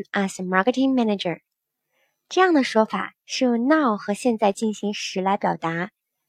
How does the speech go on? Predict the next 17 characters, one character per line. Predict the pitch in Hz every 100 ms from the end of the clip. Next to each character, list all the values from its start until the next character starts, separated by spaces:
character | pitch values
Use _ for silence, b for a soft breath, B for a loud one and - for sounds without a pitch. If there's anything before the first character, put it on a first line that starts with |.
| _ _
也 | 220
是 | 208 277
一 | 262
种 | - 220
很 | 220 196
常 | 175 190 190
见 | - 339
的 | 220
说 | - 202
法。 | 196 190 - _ _ _ _ _ _ _ _ _ _ -
第 | 277
三 | - 339 349
种， | 233 190 _ _ _ _ _ _ -
My | 240 220
most | 233 311 -
recent | 359 339 - 311 302
job | 254 214 190